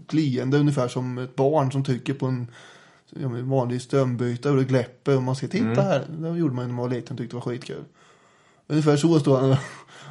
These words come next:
Speaker 1: och, och hon bara, "Ja, ja, det, det är ju bra det här. Får jag gå och lägga mig nu?" <laughs> "Ja, just det. Ja, det kan du göra." Nu har han ju bevisat för sig själv att, att det går.
Speaker 2: Men det är andra som man ska bevisa det här för också.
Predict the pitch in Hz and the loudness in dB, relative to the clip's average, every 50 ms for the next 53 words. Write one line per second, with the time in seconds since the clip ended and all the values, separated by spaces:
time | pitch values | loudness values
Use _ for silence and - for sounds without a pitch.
0 | - - 135 151 156 156 151 156 160 151 139 139 156 165 147 135 135 143 143 131 | -6 0 2 4 4 6 6 6 6 6 6 8 8 8 8 8 6 4 4 2
1 | 147 151 156 139 127 117 127 135 143 147 151 135 135 139 - - 143 151 151 147 | 4 4 4 4 4 0 -2 -2 -2 -2 -2 -2 -4 -6 -8 -6 -4 -4 -2 -2
2 | 143 131 135 135 135 127 131 131 123 120 - - 156 147 151 160 170 170 180 180 | 0 4 4 6 6 6 6 4 2 -2 -2 0 0 2 4 6 8 10 10 8
3 | 151 139 143 165 196 190 165 - - - 135 - - - - - _ _ - - | 8 8 6 6 8 8 6 4 4 2 0 -2 -2 -8 -18 -20 _ _ -6 -6
4 | - - - - - - - - - _ _ - _ _ - 139 147 160 175 165 | -6 -10 -18 -20 -20 -20 -20 -20 -20 _ _ -20 _ _ 2 4 6 8 8 6
5 | 147 - - - - - - - - 151 147 147 147 139 143 - - 151 147 143 | 6 6 2 -2 -2 -2 -4 2 4 6 6 6 6 4 0 0 -2 0 2 4
6 | 143 143 139 135 127 - - - - - - - - - - - _ _ 156 160 | 4 6 6 6 4 2 0 -4 -8 -14 -20 -20 -20 -20 -20 -20 _ _ 6 8
7 | 170 175 175 175 165 165 165 160 143 131 - 170 165 170 - 170 160 160 156 139 | 10 10 10 10 10 10 10 10 10 8 6 4 2 4 4 4 4 6 6 6
8 | 143 135 131 123 123 101 131 135 135 - - - - _ _ _ _ _ _ - | 6 6 6 6 4 2 2 2 0 -2 -10 -20 -20 _ _ _ _ _ _ -20
9 | - - - - - - - - 139 139 - 147 135 143 156 160 151 131 117 120 | -12 -10 -10 -10 -10 -8 -4 -4 -4 -2 -2 0 0 2 6 6 6 6 6 2
10 | 127 - - _ _ _ _ _ - 98 104 98 101 101 85 113 110 107 107 113 | -6 -12 -18 _ _ _ _ _ -6 -2 2 4 4 4 6 4 4 4 2 0
11 | 113 117 139 131 123 120 - 113 98 95 95 98 98 95 - 104 92 90 95 92 | 0 2 2 2 2 2 2 0 0 0 0 0 -2 -2 -2 -2 -2 0 -2 -2
12 | 90 - 101 98 101 104 104 - - - 92 80 92 | -4 -4 -2 -2 -2 -2 -2 -6 -8 -6 -6 -4 -6